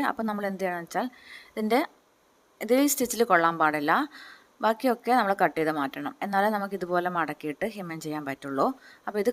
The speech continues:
കട്ട് ചെയ്ത് മാറ്റണം. ഈ സ്റ്റിച്ചിൽ കൊള്ളാൻ പാടില്ല. അതിൻ്റെ അടുത്തേ കൂടി വേണം നമ്മൾ കട്ട് ചെയ്ത്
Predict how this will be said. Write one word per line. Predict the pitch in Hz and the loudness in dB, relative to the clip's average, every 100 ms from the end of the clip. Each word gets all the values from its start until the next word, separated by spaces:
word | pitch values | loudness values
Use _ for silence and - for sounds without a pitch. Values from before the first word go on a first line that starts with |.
| 214 | 2
കട്ട് | 160 | 2
ചെയ്ത് | 170 156 | 0 -2
മാറ്റണം. | 139 131 139 247 277 _ _ _ _ - - 214 | -4 -4 -2 -2 -2 _ _ _ _ -20 -6 -2
ഈ | 269 | -2
സ്റ്റിച്ചിൽ | - 240 262 - | -2 -4 -2 4
കൊള്ളാൻ | 196 208 202 | 6 6 6
പാടില്ല. | 160 151 190 | 4 4 2
അതിൻ്റെ | 220 196 220 285 - - | 2 0 0 -2 -6 -6
അടുത്തേ | 185 190 214 226 | -6 -2 -2 0
കൂടി | 190 185 | 0 0
വേണം | 165 165 151 | 0 0 -2
നമ്മൾ | 147 226 - - | 0 -2 -4 -6
കട്ട് | 254 220 | -2 0
ചെയ്ത് | 175 | 0